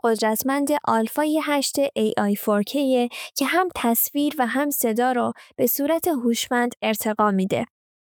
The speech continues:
و باعث می‌شه همه چی سریع و روون اجرا بشه. پورت‌های اتصال کافی و کاربردی هم داره تا هر دستگاهی خواستین بهش وصل کنین.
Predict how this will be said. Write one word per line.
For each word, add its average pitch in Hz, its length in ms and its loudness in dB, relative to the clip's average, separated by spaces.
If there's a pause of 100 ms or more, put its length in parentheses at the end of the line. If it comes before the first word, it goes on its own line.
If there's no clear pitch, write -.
و 285 120 0
باعث 339 300 0
می‌شه 320 220 0
همه 285 340 0
چی 302 180 -2
سریع 285 500 0
و 277 160 2
روون 240 460 0
اجرا 208 400 0
بشه. - 340 -2 (760)
پورت‌های 403 600 0
اتصال 294 600 0
کافی 262 460 0
و 294 80 -2
کاربردی 220 680 0
هم 311 180 0
داره 294 340 2 (260)
تا 285 100 0
هر 349 340 0
دستگاهی 240 480 0
خواستین 277 520 0
بهش 240 320 0
وصل 226 360 0
کنین. 180 280 0